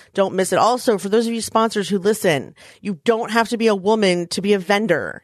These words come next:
I've had a couple of people that I've sent the deck to be like, "Well, I don't know if my women that work here can carry the booth." Not necessary.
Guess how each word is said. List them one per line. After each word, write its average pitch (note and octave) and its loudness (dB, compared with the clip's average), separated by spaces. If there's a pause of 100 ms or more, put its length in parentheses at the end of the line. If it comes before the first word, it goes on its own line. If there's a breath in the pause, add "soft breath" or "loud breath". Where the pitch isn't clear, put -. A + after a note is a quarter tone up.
(160)
I've G3+ 0
had A3 2
a A3 2
couple A#3 0
of A#3 -6
people A3 -2
that G#3 4
I've F#3+ 0
sent G#3+ -4
the G3+ -4
deck G#3+ -2
to F#3 -2
be F#3 -2
like, F#3 2
"Well, F3+ 0
I G#3 2
don't B3+ 0
know B3 0
if B3 -6
my G#3+ 2
women G3+ -2 (280 soft breath)
that F#3+ 0
work G#3 0
here G3+ 0
can F#3 -10
carry G3+ -2
the F3+ -4
booth." D#3+ -6
Not A#3+ 0
necessary. B3 0